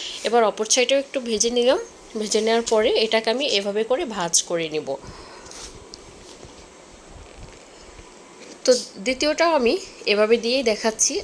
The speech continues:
আর এরকম একটা নাস্তা যদি আপনার বাচ্চার খাবারে হয়, সেক্ষেত্রে কিন্তু বাচ্চারা একদম অনায়াসে খেয়ে ফেলবে। অনেক বাচ্চারাই আছে যে টিফিন দেওয়ার পরেও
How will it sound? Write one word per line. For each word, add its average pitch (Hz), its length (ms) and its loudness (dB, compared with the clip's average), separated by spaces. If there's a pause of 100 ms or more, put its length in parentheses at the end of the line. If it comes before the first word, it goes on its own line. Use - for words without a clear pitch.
আর 190 200 -4
এরকম 254 320 -2
একটা 302 200 -6
নাস্তা 214 360 0
যদি 226 240 2
আপনার 208 220 0
বাচ্চার 170 340 -2
খাবারে 175 380 -4
হয়, 208 200 -2
সেক্ষেত্রে - 440 -4
কিন্তু 208 220 -4
বাচ্চারা 185 440 -2
একদম 185 360 -2
অনায়াসে 170 460 0 (520)
খেয়ে 190 200 4
ফেলবে। 151 400 -6 (920)
অনেক 226 280 4
বাচ্চারাই 233 460 2
আছে 202 240 0
যে 277 160 -2
টিফিন 226 320 -2
দেওয়ার 190 280 2
পরেও 226 360 2